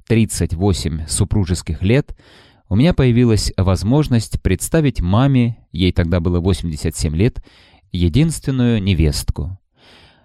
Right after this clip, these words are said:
Меня очень тронуло, что мама попросила меня помолиться о ней. Она уже не могла сама складывать слова в молитву, но повторяла их за мной.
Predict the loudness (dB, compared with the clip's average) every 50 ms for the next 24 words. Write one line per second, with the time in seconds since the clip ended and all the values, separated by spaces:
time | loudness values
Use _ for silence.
0 | _ -2 0 2 4 4 2 2 2 0 2 2 0 2 2 2 2 4 4 4
1 | 2 2 2 0 0 2 2 4 4 4 2 2 2 0 2 2 2 2 2 2
2 | 2 2 4 4 2 2 2 2 2 2 2 0 0 2 4 4 4 2 2 0
3 | 0 0 2 2 0 -2 -4 -6 -10 -14 _ _ _ _ -2 0 2 2 4 2
4 | 2 2 2 2 2 2 2 2 2 2 2 0 0 -2 -2 0 0 2 2 0
5 | 0 -2 -4 -2 0 0 0 0 0 -2 -2 -4 -6 -8 -8 -6 -2 -2 0 0
6 | 0 0 0 0 0 2 2 2 0 0 0 -2 -2 -2 -6 -16 -20 -20 _ _
7 | -4 -2 0 2 2 0 0 0 -2 -2 0 0 0 2 2 2 2 2 0 0
8 | -2 -2 -4 -4 -2 0 0 0 0 0 0 -2 -2 -2 -2 -4 -6 -8